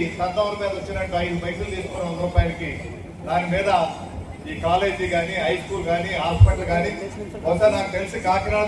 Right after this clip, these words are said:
తర్వాత విశాఖ క్వీన్ విక్టోరియా హాస్పిటల్ మధ్యలో ప్రసూతి హాస్పిటల్ ఇక్కడ ఒకటే ఉంది. అది కూడా వర్తక సంఘం వాళ్ళు నిర్మించినటువంటి హాస్పిటల్. అదేవిధంగా ఏఎంఎం కాలేజ్ కానీ ఎంత ప్రతిష్టతో అనకాపల్లి,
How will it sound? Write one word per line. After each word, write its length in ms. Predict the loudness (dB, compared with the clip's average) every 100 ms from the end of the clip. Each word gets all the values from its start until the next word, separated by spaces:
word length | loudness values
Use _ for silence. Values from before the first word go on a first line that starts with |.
| 0
తర్వాత 320 | 0 0 0 0
విశాఖ 260 | 0 -4 -4 -4 -6
క్వీన్ 200 | -4 -4
విక్టోరియా 420 | -4 -2 -2 2 2
హాస్పిటల్ 420 | 8 8 8 -6 -8
మధ్యలో 340 | -6 0 2 2 -2 -10 -12 -14 -4 4
ప్రసూతి 380 | 6 8 6 6
హాస్పిటల్ 380 | 8 8 8 2
ఇక్కడ 140 | -2 -2
ఒకటే 200 | -2 0 0
ఉంది. 180 | -2 -6 -8 -8 -2
అది 180 | 4 4
కూడా 140 | 6 4
వర్తక 200 | 2 2 0
సంఘం 180 | -2 0
వాళ్ళు 160 | -2 -2
నిర్మించినటువంటి 600 | -6 -6 -6 -8 -8 -6
హాస్పిటల్. 480 | -6 -6 -8 -8 -10 -12 -14 -14 -14 -8
అదేవిధంగా 440 | 0 2 2 2 2 2
ఏఎంఎం 300 | 2 2 2 2
కాలేజ్ 280 | 2 2 4
కానీ 220 | 2 2 -2 -4 -10 -12 -12 -10 -8
ఎంత 120 | -2 2
ప్రతిష్టతో 520 | 4 4 8 10 10 6 2 -6 -12 -14 -14 -14 -10
అనకాపల్లి, 600 | -6 0 4 8 8 8